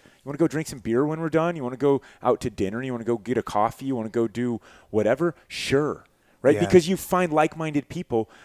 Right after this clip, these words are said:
Speaker 1: that are, that are about this. I wanna come and do this with us.
Speaker 2: Yeah. And you guys have done, I see you guys have locations all over the country, if I'm not mistaken,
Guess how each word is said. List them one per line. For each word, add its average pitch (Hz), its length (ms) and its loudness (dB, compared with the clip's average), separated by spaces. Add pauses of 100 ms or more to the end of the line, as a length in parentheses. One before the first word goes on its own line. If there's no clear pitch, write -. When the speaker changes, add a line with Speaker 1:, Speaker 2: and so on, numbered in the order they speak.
(140)
Speaker 1:
that 127 100 2
are, 123 180 2 (140)
that 135 120 2
are 131 100 4
about 127 380 2
this. - 380 -18 (200)
I 139 80 0
wanna 165 220 2
come 127 240 -4
and 113 120 -10
do 123 180 -2
this 107 260 -2
with 101 320 -2
us. - 540 -10
Speaker 2:
Yeah. 101 260 -4 (400)
And 151 120 0
you 202 60 2
guys 233 100 4
have 165 100 0
done, 143 200 6
I 131 80 -2
see - 220 -6
you 156 80 4
guys 165 120 4
have 135 360 4
locations 135 800 -2
all 139 200 6
over 123 420 2 (180)
the 117 60 -8
country, 120 680 -2
if - 100 -10
I'm 123 100 0
not 131 140 0
mistaken, 120 480 -2